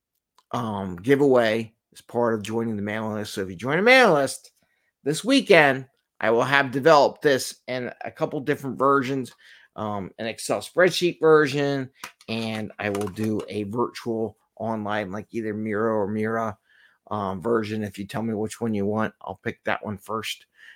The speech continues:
If I get enough people, I should put, I'll, maybe I'll put a survey up on LinkedIn. Should I do Mira, Miro?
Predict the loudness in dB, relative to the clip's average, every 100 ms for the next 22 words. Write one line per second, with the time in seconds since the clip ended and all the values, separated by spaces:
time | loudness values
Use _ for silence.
0 | _ -4 0 0 -2 -4 -4 -4 -4 -6
1 | -8 _ _ _ -6 -4 -4 -6 -6 -6
2 | -4 -4 0 2 2 0 -2 -2 -2 -4
3 | 0 2 2 0 0 -4 -6 -6 -6 -4
4 | -4 -4 -8 _ _ -20 -10 -6 -2 0
5 | 0 2 2 2 0 -4 _ _ _ -8
6 | -4 0 2 2 2 0 -4